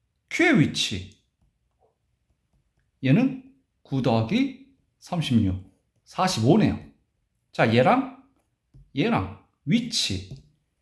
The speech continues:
그러니까 P는 십팔에 있고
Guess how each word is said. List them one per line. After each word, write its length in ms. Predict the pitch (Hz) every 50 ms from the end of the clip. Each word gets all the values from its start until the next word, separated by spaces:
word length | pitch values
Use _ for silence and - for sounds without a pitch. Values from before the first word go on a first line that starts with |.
| _ _ _ _ _
그러니까 680 | - 214 247 240 - - 196 208 165 101 90 - - - _ _ _ _ _ _ _ _ _ _ _ _ _ _ _ _ _ _ _ _ _ _
P는 340 | - - 285 294 339 330 302
십팔에 460 | 285 269 - - - - - 302 349 277
있고 640 | 156 - - - - 220 196 113 90 - - -